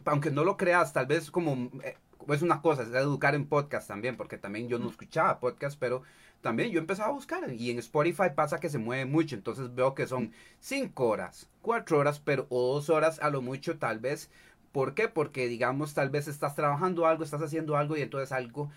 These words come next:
alguien declama, alguien comenta, entonces es súper enriquecedor. Los podcasts, pareciera mentira, ahorita hay montones de temas. Mucha gente tiene mucho que decir, se la está creyendo y entonces se ha vuelto un medio súper lindísimo.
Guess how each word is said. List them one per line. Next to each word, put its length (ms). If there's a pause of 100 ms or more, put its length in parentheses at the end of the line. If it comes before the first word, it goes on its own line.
(120)
alguien 400
declama, 680
alguien 640
comenta, 840
entonces 440
es 100
súper 380
enriquecedor. 560
Los 120
podcasts, 360
pareciera 340
mentira, 300
ahorita 300
hay 120
montones 480
de 80
temas. 320 (300)
Mucha 240
gente 160
tiene 180
mucho 240
que 120
decir, 260
se 100
la 80
está 240
creyendo 560 (220)
y 100
entonces 480
se 100
ha 60
vuelto 460
un 200
medio 220
súper 360
lindísimo. 500